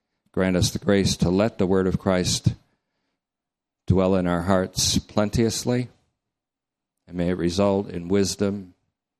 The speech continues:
in all the facets of our life to your glory. We ask this in his name. Amen. Tonight I'm going to speak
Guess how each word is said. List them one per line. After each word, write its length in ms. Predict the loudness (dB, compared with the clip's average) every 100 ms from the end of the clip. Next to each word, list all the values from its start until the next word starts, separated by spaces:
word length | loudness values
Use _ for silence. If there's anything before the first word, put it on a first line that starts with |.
| _ _ _ _ _ _
in 60 | -8
all 160 | -4
the 160 | -4 -2
facets 500 | -2 -2 -4 -10 -6
of 140 | -4
our 140 | -2 -2
life 420 | -2 -2 -6 -10
to 140 | -8
your 140 | -8 -6
glory. 420 | -4 -2 -2 -6
We 120 | -8
ask 280 | -8 -10 -8
this 200 | -8 -8
in 120 | -10
his 240 | -12 -10 -4
name. 340 | -4 -4 -10
Amen. 440 | -14 -12 -12 -14 -20 _ _ _ _ _ _ _ _ _ -20 _ _ _ _ _ _ _ _ -4
Tonight 320 | 2 4 4
I'm 160 | 2 2
going 180 | 2
to 60 | 2
speak 500 | 0 2 2 2